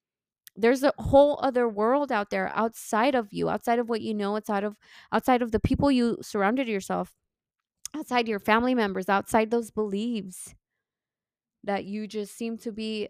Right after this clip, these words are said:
adapting to yourself and to your life and now to your children without question, because that's w-, the world. And then you think that's the whole world, but it's like, no, there's so much outside of that.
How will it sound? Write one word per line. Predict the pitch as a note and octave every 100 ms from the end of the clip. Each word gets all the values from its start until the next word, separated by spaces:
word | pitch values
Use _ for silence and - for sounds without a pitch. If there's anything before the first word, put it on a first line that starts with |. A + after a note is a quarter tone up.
| -
adapting | G#3+ G3 G#3+ G#3+ - G#3+ G3+
to | - A3
yourself | G3+ G3 G3+ G3+
and | G3
to | G#3
your | G3
life | F#3 G3+
and | G3
now | G3+
to | -
your | D3+
children | - D4+ F4+ D#3 D3+ G3 -
without | F#3+ G3+ F#3 -
question, | - A3 - - - F3+
because | F3+ F#3 G#3 F3+ F3 - - _ _ _ _ _ _ _
that's | G3+ G3+ G3+
w-, | F3+
the | A3
world. | A3+ C4 C4+ G3+
And | G3 G#3
then | G3+ G#3
you | A3
think | B3 B3
that's | A3+ A3 -
the | A3
whole | A3 G#3+
world, | B3+ D#4 A#3
but | G#3+
it's | G#3 -
like, | G3 F#3+ G#3
no, | G#3+ A#3+
there's | G3+ F#3+
so | G3
much | F#3+ F#3 -
outside | F#3 - - - F3+ F#3
of | G3
that. | - - -